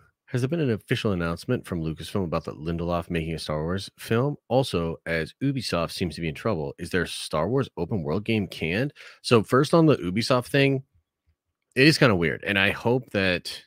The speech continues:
it seems like this could be their last ditch effort as a studio, which is, <laughs> you know, it's not, doesn't necessarily inspire, but, uh, maybe they'll, uh, they'll actually make it happen. And then as far as the official Lucasfilm announcement, it, I know it was reported in the trades, but I'm not sure if Lucasfilm has commented on it at all.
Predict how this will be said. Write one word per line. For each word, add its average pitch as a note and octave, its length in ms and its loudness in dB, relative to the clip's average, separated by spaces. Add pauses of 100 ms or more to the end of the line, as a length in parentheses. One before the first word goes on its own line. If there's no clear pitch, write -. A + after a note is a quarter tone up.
(420)
it G2+ 80 -4
seems D#3 220 2
like C3+ 100 2
this G#2 140 -6
could G#2+ 120 -6
be G2 80 -2
their F2 200 -2
last D#2+ 360 -4
ditch F2 300 -2
effort D#2+ 280 -6
as D2+ 140 -8
a C#2 60 -14
studio, F2 540 -4
which F2+ 240 -6
is, D#2+ 100 -10 (540)
<laughs> - 120 0
you C#3+ 80 8
know, E2 200 -2
it's - 240 -6
not, E3 220 6 (100)
doesn't A#3+ 160 6
necessarily D#3+ 480 8
inspire, G#2+ 640 0 (400)
but, G#2+ 380 2
uh, F2+ 320 2
maybe A2+ 260 0
they'll, F#2 400 0
uh, D2 540 -4
they'll E2 120 -4
actually D#2+ 240 -4
make D#2+ 180 -4
it D2 60 -8
happen. D#2 300 -6
And E2+ 140 -6
then F2 160 -2
as D#2+ 100 -6
far A#2 200 -2
as F#2 120 -2
the E2+ 160 -8
official G2 760 -6
Lucasfilm D#2+ 400 -8
announcement, D#2 440 -6 (280)
it, G#2 160 -6
I G#2 80 -2
know C3 180 0
it D3 80 -2
was A#2 200 -4
reported G#2 340 0
in F#2 80 0
the E2+ 80 -2
trades, D#2+ 460 -4
but E2+ 120 -4
I'm E2+ 80 -4
not F2+ 220 -6
sure G2+ 160 -2
if E2 80 -4
Lucasfilm E2+ 400 -8
has C#2+ 120 -12
commented D2 400 -8
on A#1 180 -14
it G1+ 80 -14
at G1+ 100 -10
all. G1+ 280 -16